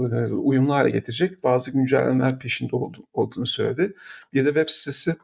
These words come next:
paylaştı. İki hafta sonra artık oradan, e, sizler de istifade edebileceksiniz. Queryfan nokta com'du yanılmıyorsam, e, fotoğraflarda olacak. Onu, onu bulmaya çalışıyorum şu anda.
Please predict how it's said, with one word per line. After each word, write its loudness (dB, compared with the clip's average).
paylaştı. 2
İki 0
hafta 0
sonra 0
artık -2
oradan, 0
e, 2
sizler 0
de 2
istifade 2
edebileceksiniz. 0
Queryfan 2
nokta 2
com'du 2
yanılmıyorsam, 0
e, -2
fotoğraflarda 2
olacak. -2
Onu, -2
onu 0
bulmaya 4
çalışıyorum 0
şu 2
anda. 0